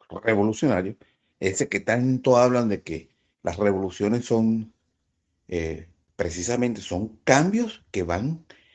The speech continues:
contra la clase dominante.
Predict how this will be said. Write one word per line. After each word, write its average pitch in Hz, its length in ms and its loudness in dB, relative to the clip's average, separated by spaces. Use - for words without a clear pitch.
contra 160 720 4
la 123 280 6
clase 175 380 6
dominante. 92 720 2